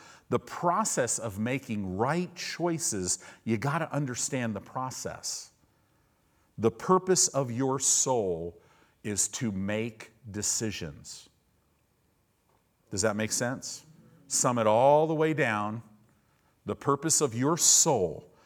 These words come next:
God has given you a mind, a will, and emotions, and emotions, so to help you make correct decisions.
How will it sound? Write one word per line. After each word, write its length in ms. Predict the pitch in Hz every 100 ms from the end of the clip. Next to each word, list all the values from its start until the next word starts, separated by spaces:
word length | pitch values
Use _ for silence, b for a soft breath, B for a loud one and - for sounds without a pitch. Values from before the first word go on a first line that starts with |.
| b b b 107
God 280 | 127 139 139
has 160 | 113
given 280 | 101 131 123
you 180 | 120 117
a 60 |
mind, 560 | 95 98 127 143 156 151
a 100 | 107
will, 460 | 98 104 135 143 139
and 120 | 123
emotions, 880 | 117 117 117 - 90 82 82 - - b -
and 160 | 101
emotions, 600 | 98 110 113 101 92 85 - B - -
so 240 | - -
to 200 | 110 -
help 360 | 101 - 131 -
you 280 | 95 82 78 b b _
make 380 | 95 101 107 - -
correct 640 | - - 92 95 - - 98
decisions. 880 | 95 90 - 87 78 76 73 - -